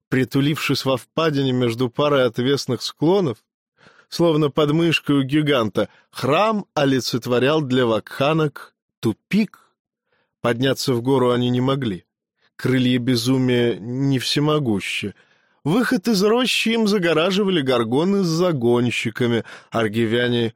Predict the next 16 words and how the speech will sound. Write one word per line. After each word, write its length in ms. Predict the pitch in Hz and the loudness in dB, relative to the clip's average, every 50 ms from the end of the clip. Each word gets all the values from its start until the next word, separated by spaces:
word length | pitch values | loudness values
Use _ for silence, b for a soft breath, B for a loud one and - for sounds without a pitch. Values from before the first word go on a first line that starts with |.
| _ | _
шумели 640 | _ - - - 131 127 123 123 123 123 120 117 123 | _ -12 -6 -2 -2 0 0 2 2 2 2 2 0
хуже 460 | 113 - - - 131 127 117 120 123 113 | -2 -2 -2 0 0 0 2 0 -2 -2
титанов, 680 | - - 127 - _ 170 190 185 156 131 120 113 98 - _ B B B B B B B | -2 -4 -4 -2 _ 0 0 0 0 0 0 0 -2 -4 _ B B B B B B B
идущих 720 | 127 139 139 123 123 131 123 113 - - - 123 - - | -2 -2 -2 0 0 0 0 0 -2 -4 -6 -6 -6 -4
на 140 | 135 139 131 | -4 -4 -4
штурм 420 | - - - - 131 123 127 123 - _ | -4 -6 -4 -2 -2 0 -2 -4 -2 _
Олимпа. 600 | 135 143 139 117 107 104 98 - - 107 98 - b b b _ _ _ _ _ _ _ _ _ _ _ _ - | 0 0 2 0 0 -2 -4 -4 -4 -6 -6 -6 b b b _ _ _ _ _ _ _ _ _ _ _ _ -6
Горгоны 540 | 135 139 165 165 165 180 240 247 226 220 214 | -2 0 0 2 2 2 2 2 2 2 2
молчали, 800 | 208 196 185 165 - - - 143 135 127 127 123 120 117 113 - _ _ | 2 2 2 0 -2 -2 0 0 2 2 2 2 2 0 0 -2 _ _
красноречиво 840 | _ - 135 131 - - 135 135 127 123 117 - - 135 123 127 127 | _ -2 -2 -2 0 0 -2 0 0 0 -2 -2 -2 0 2 2 2
выставив 600 | 120 120 123 120 - - - 131 123 123 120 107 - _ _ _ _ | 2 2 0 -2 -2 -4 -2 0 0 0 0 -2 -6 _ _ _ _
вперёд 340 | _ 135 127 127 123 123 113 | _ 0 2 2 2 0 0
жало 360 | 110 117 123 120 120 120 110 | -2 0 0 2 2 0 0
копий. 540 | - - - 123 113 - _ 120 113 - - _ _ _ _ _ _ _ _ _ _ _ _ _ _ _ _ _ | -2 -2 -2 -2 -2 0 _ -4 -4 -4 -8 _ _ _ _ _ _ _ _ _ _ _ _ _ _ _ _ _
«Сатиров 960 | _ - - - 113 110 - - - - 170 175 165 156 160 160 131 - - - | _ -12 -4 -2 -2 -2 -4 -6 -6 -2 0 0 2 2 2 0 -2 -4 -8 -6
нет», 480 | 123 127 139 151 151 135 107 98 - | -4 -2 0 0 0 0 0 -2 -4